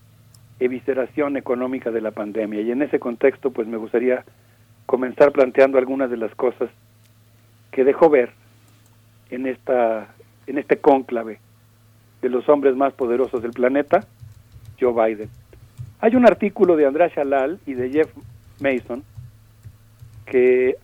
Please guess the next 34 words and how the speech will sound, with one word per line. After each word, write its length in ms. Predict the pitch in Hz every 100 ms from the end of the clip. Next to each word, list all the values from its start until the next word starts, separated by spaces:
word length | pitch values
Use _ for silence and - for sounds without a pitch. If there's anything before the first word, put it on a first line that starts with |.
| _ - - _ _
dice 300 | 185 - 160
que 120 | 151
Biden 520 | 147 160 156 151 147 - _ _ -
empujó 760 | 143 139 - - 135 - 180 180
a 40 |
los 160 | 147 -
productores 640 | 139 131 127 170 165 135
de 60 | 135
energía 460 | 131 123 156 147
en 80 | 127
el 120 | 123
G 140 | 156 147
veinte 480 | 147 135 139 147 _ _ _ _ _ _ _ _
a 600 | 131 127 127 123 123 117 _ _ _
aumentar 520 | 143 143 143 135 170
la 160 | 156 135
producción. 560 | 131 123 - 135 117 - _ _ _ _ _ _ _
Y 100 | 170
creo 220 | - 233 233
que 100 | 196
lo 120 | 180
que 100 | 190
ellos 160 | 185
plantean 380 | - 151 143 160
en 100 | 151
este 240 | 156 180 156
texto, 500 | 180 - - 165 - _ _ _ _ _ _ _ _
que 100 | 113
se 120 | -
publicó 400 | 117 120 120 -
el 80 | 139
treinta 320 | 143 143 139
de 100 | 139
octubre, 520 | 143 - 151 135 151